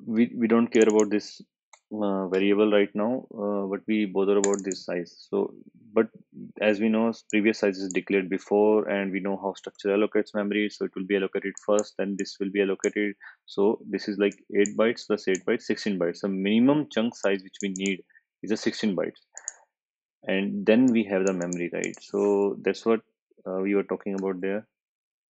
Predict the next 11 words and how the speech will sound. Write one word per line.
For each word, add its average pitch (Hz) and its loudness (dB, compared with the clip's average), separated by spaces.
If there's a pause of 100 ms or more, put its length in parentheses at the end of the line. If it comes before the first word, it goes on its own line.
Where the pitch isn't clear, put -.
(1300)
So 107 0
minimum 110 2
chunk 107 -2
byte 110 4 (520)
is 101 -2
sixteen, 104 -6
and 98 -4
we 101 -4
have, 101 -2
uh, 95 0 (1900)
uh, 95 -4